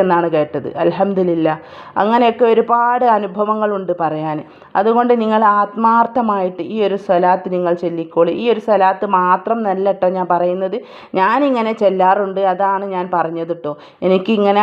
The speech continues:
അനുഭവമുണ്ട്, അതുകൊണ്ട് മാത്രമാണ്. സലാത്തിന്, എല്ലാ സലാത്തിനും ഒരുപാട്, ഒരുപാട്, ഒരുപാട് മഹത്വങ്ങൾ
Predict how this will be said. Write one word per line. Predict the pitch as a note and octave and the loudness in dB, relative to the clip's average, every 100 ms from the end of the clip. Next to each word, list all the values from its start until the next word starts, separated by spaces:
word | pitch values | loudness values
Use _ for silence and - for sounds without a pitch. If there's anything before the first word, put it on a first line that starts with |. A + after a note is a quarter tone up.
| G3 | 4
അനുഭവമുണ്ട്, | F#3+ F#3+ G3+ G#3 F3+ E3+ F3+ | 2 2 2 0 -2 -2 -2
അതുകൊണ്ട് | F3 F#3+ G3+ G#3 G3 | -2 -2 -2 0 0
മാത്രമാണ്. | F#3 F#3+ G3+ G3+ G3 G3 | 0 0 0 0 -4 -2
സലാത്തിന്, | F#3+ G3 F#3+ G#3+ G#3 F3 | 0 0 0 -6 -6 -4
എല്ലാ | F3+ G3+ A#3 A#3+ | -4 0 0 2
സലാത്തിനും | A3 F#3+ F#3 G3 G#3 F3 | 0 2 0 -2 -4 -2
ഒരുപാട്, | E3 F#3 G3 A3 A#3+ C4+ C4 - - - - G3+ | 0 2 4 4 4 2 0 -12 -20 -20 -2 0
ഒരുപാട്, | F#3+ A3 A#3 A3+ | 2 2 2 2
ഒരുപാട് | A3+ A3+ A#3 A#3 A3 | 2 4 4 2 0
മഹത്വങ്ങൾ | F#3 F#3+ A3 A3 | -2 -2 -2 0